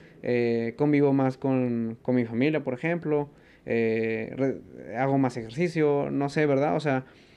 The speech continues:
esas pequeñas cositas que hacen la diferencia, pues, a-, te ayudan a crecer como persona y, y, y n-, la verdad no sé si hubiera, o sea, si no hubiera covid,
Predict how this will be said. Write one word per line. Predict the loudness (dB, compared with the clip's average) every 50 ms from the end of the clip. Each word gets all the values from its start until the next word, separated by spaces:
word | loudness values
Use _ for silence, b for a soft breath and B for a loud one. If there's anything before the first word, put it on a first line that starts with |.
| B B
esas | -2 0 2 2 0
pequeñas | 2 0 -2 0 2 2 4 4 4 2 2 0
cositas | -2 -6 -6 -4 -6 -4 0 2 2 2 2 0
que | 0 -2
hacen | 0 0 0 0
la | 2
diferencia, | 2 0 0 0 0 0 -2 -2 -2 -4 -4 -6 -8 B B B B B B B -2
pues, | 0 2 2 2 0 -2 -8 -14 -18 -12 -6
a-, | -2 -2 0 -2
te | -2 -2 0
ayudan | 0 0 0 0 -2
a | -2
crecer | -4 -4 -6 -6 -6
como | -4 -4 -4 -2
persona | -4 -6 -4 -4 -4 -4 -4 -4 -6 -10 B B B B B B B B -4
y, | -2
y, | 0 0 2 0 0 0 -2 -4 -4 -4 -4 -4 -2 -2 -4 -6 -6 -10 -12 -14 -18 -20 -10 -4
y | 0 2
n-, | 4 6 6 6 6 6 4 4 4
la | 4 4
verdad | 4 4 4 4 4 2
no | 2 2 2 0 0
sé | 0 -2 -2
si | 0 0
hubiera, | 2 4 4 4 2 2 2 0
o | 0
sea, | 0 0 0 0 0
si | 0 0
no | 2 2
hubiera | 4 2 2 0
covid, | -2 -2 0 -2 -2